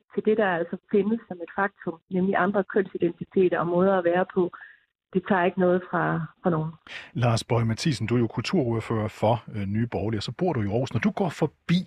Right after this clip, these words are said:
Speaker 2: øh, museet Køn her, og du måske, øh, kommer forbi sammen med nogle børn, der ser den her store statue, øh, af en ammende mand. Øh, hvad så, hvis børnene spørger dig, øh, "Kan en mand amme?"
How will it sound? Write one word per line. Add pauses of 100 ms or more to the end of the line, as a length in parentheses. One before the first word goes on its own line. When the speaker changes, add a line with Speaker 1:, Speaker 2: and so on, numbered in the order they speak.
(920)
Speaker 2:
øh,
museet
Køn
her, (160)
og
du
måske, (140)
øh,
kommer
forbi
sammen
med (100)
nogle
børn,
der
ser
den
her
store
statue, (480)
øh, (160)
af
en
ammende
mand.
Øh,
hvad
så,
hvis
børnene
spørger
dig, (640)
øh, (400)
"Kan
en
mand (560)
amme?"